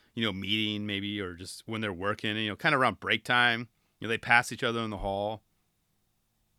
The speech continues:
Can't you imagine, like, both of them, like, going for a glass of water? They're almost, they're, they're grab the same cup, you know, try not to make eye contact with each other. It could happen. You know, these are teammates too. Both are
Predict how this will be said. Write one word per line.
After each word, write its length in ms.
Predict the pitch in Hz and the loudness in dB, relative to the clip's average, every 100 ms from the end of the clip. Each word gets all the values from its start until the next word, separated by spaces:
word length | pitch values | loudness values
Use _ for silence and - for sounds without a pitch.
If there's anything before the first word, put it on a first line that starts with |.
| _ _ _ _ _ _ | _ _ _ _ _ _
Can't 200 | 120 117 | -6 -2
you 60 | |
imagine, 320 | 117 101 101 98 | 0 0 -2 -6
like, 160 | 92 | -6
both 120 | 90 | -8
of 40 | 92 | -8
them, 160 | 92 | -10
like, 160 | 90 85 | -10 -10
going 180 | 92 92 | -10 -10
for 120 | - | -10
a 20 | |
glass 220 | 95 92 | -10 -12
of 40 | - | -10
water? 480 | 98 104 104 101 - _ _ _ _ _ _ _ _ | -4 -2 -2 -6 -10 _ _ _ _ _ _ _ _
They're 240 | - 98 90 _ _ _ - | -6 -4 -6 _ _ _ 0
almost, 320 | 139 131 - - | 2 0 -4 2
they're, 200 | 139 117 | 2 4
they're 240 | 120 131 | 4 2
grab 360 | 110 123 120 113 | 4 8 8 6
the 60 | |
same 240 | - 120 110 | -2 -2 -2
cup, 380 | - 95 107 - _ _ _ | -2 0 -2 -4 _ _ _
you 80 | 95 | -12
know, 80 | 95 | -8
try 200 | 127 113 | 0 0
not 200 | 110 - | 0 -2
to 80 | |
make 200 | 104 101 | -6 -4
eye 140 | 92 101 | -2 -4
contact 460 | - 101 98 95 | -4 -6 -6 -8
with 80 | 98 | -8
each 160 | 95 - | -8 -6
other. 340 | 95 95 98 - _ _ _ _ _ _ _ _ _ _ _ _ _ _ _ | -6 -6 -10 -16 _ _ _ _ _ _ _ _ _ _ _ _ _ _ _
It 60 | - | -14
could 100 | 123 | -6
happen. 440 | 120 131 - 87 _ _ | 0 0 -2 -10 _ _
You 80 | 85 | -14
know, 100 | 95 | -12
these 140 | 117 | -10
are 40 | 135 | -12
teammates 600 | - 143 151 98 - - | -4 -2 0 -4 -8 -10
too. 280 | 131 101 - _ _ | -6 -6 -10 _ _
Both 400 | 104 117 101 - - | -2 0 0 -4 -4
are 360 | 101 95 90 | -2 -2 -4